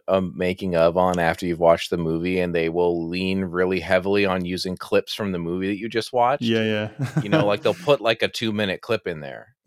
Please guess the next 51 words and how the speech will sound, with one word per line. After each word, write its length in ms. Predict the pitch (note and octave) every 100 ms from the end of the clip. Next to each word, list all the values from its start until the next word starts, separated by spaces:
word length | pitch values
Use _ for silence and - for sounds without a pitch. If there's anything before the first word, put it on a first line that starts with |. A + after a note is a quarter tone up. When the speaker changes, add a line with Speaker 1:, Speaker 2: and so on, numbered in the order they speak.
| A2+ G#2+
Speaker 1:
and 100 | G2+
they'll 100 | G#2
Speaker 2:
Yeah, 0 |
Speaker 1:
be 140 | G#2+
like, 260 | G2+ G2+ G#2
Speaker 2:
yeah. 140 | G2+ G2+
Speaker 1:
"I 140 | G#2+
just 420 | G2+ - A2 -
watched 340 | G2 F#2+ F#2+ -
this 200 | F#2+ -
movie." 240 | G#2 F#2+
I 100 | E2+
do-, 200 | E2 G2 - _ -
so 320 | A#2 G2+ F2+ F2+
I 160 | B2
would 260 | C#3 B2+ G2 _ _ _
much 300 | G2+ C3 -
rather 280 | D3+ C3 A#2
prefer 480 | - A2 - G#2+ G2
a 100 | F2+
shorter, 720 | - - G#2 A2 A2+ A2+ A2 - _ _ _ -
uh, 260 | A#2+ -
Speaker 2:
Mm-hmm. 40 | A#2+
Speaker 1:
making 400 | A#2 A#2+ G#2+ F2+
of 400 | F2+ G2 A2+ - _ _ G2+
Speaker 2:
Yeah. 240 | G2 F#2+ F#2
Speaker 1:
where 160 | F#2+ _ _ -
ins-, 300 | G#2 - -
instead 340 | G#2+ G#2 B2
of 160 | C3 -
cutting 340 | - G#2+ A2+
to 180 | A2 A2
a 40 | F#2+
clip 240 | A#2 G2+
itself, 460 | F#2 - F#2+ G2+ A#2
you 80 | C#3+
just 240 | D3+ -
cut 260 | - E3 -
to 80 | C#3+
the 80 | C3
clip 280 | - D#3 D#3
without 280 | G#2+ A#2 G#2+
the 120 | G2+
audio 400 | G#2 A2+ A#2 G2+
with 140 | F#2+ G2
the 80 | G2
per-, 220 | A2 G2
and 160 | F#2+
then 160 | G#2 F#2+
leave 240 | G#2+ A#2
the 140 | G#2